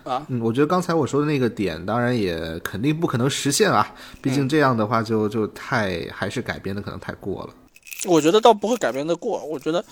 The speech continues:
Speaker 2: 嗯。
Speaker 1: 都可以说，其实都可以说，只要方向对了，
Speaker 2: 嗯，他可以，
Speaker 1: 我
Speaker 2: 我的意思是说，他可以在改的时候，他不说，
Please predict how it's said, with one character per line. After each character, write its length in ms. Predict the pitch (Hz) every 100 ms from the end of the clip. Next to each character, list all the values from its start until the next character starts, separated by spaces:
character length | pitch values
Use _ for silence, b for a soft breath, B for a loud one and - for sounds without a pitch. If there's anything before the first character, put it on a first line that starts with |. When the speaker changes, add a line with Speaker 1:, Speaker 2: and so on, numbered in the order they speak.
| B
Speaker 2:
嗯。 240 | 104 95 87 - - - _ -
Speaker 1:
都 120 | 294
可 100 | 302
以 80 | 180
说， 340 | - 156 151
其 160 | 156 165
实 60 |
都 120 | 151 160
可 100 | 175
以 60 |
说， 160 | 143 139
只 100 | 151
要 80 | 170
方 240 | 226 262
向 160 | 285 113
对 180 | 214
了， 80 | 175
Speaker 2:
嗯， 20 |
他 60 | 233
可 80 | 226
以， 240 | 220 117 B B B
Speaker 1:
我 80 | 131
Speaker 2:
我 20 |
的 80 | 147
意 100 | 233
思 140 | 214
是 80 | 190
说， 100 | 190
他 120 | 196
可 160 | 196 196
以 200 | 185 113
在 160 | 151
改 200 | 147 92
的 100 | 78
时 100 | 107
候， 120 | 113 113
他 120 | 151
不 240 | - 170
说， 480 | 113 - 107 104 104